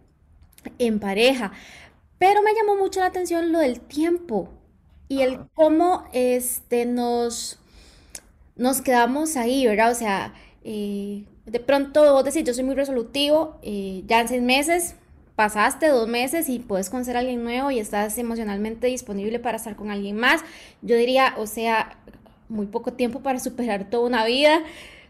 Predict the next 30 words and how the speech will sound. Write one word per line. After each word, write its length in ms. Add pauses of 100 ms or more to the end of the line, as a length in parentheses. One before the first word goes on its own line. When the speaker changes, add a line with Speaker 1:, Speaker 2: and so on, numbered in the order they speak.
(140)
Speaker 1:
de-, 180 (180)
pero 180
eso 160
es, 160
depende 420
de 100
cada 240
quien. 400 (300)
Entonces, 340
Speaker 2:
Correcto. 260
Speaker 1:
te 80
pregunto, 580 (2500)
¿cómo 300
puede 220
afrontar 520
uno 280
si 120
uno 240
tiene 460
ese 160
tiempo 520
de 120
más 500 (100)
o 100
de 140
menos? 600 (560)
Porque 260
vos 160
decías 340
ahora 420